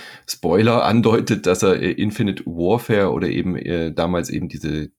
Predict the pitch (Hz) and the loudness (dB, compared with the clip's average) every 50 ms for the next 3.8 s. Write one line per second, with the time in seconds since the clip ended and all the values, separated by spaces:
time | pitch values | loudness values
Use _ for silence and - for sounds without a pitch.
0 | _ - - 110 107 110 101 98 95 85 65 90 90 90 85 78 87 98 95 85 | _ -2 -2 0 2 2 2 2 2 2 2 4 4 4 4 4 2 2 2 2
1 | 90 92 90 87 73 85 82 90 113 117 - - - 127 123 - - - 127 110 | 2 2 2 2 2 2 4 4 4 2 0 0 -2 -2 -2 -2 -4 0 0 0
2 | 107 - 113 104 98 95 - 87 92 101 101 95 101 92 87 69 87 90 87 - | 2 2 0 0 0 0 0 2 2 2 2 2 2 0 0 0 0 -2 -2 -2
3 | - 123 - - 117 110 - - - - 104 98 95 95 98 | -2 -2 0 0 0 0 -2 -6 0 2 4 4 4 2 0